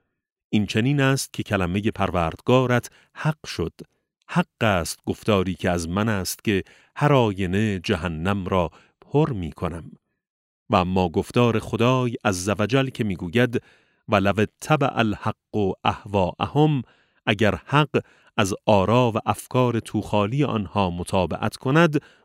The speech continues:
ممکن است که مراد از حق در اینجا الله تعالی بوده باشد و ممکن است مراد حکمی باشد که به مقتضای حکمت است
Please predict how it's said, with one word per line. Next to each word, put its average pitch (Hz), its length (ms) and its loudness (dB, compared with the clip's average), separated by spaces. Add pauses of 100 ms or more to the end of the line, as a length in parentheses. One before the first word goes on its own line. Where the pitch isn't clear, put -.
ممکن 135 360 2
است 143 280 -2
که 127 100 2
مراد 90 400 0
از 85 160 0
حق 139 240 -2 (100)
در 117 100 2
اینجا 92 340 2 (360)
الله 87 560 0
تعالی 123 580 0
بوده 90 280 -2
باشد 82 420 -4 (400)
و 98 80 0
ممکن 87 400 -2
است 135 340 -2
مراد 107 560 0
حکمی 143 480 -4
باشد 131 420 -2
که 160 200 2 (380)
به 107 80 0
مقتضای 107 800 -2
حکمت - 460 -4
است - 420 -8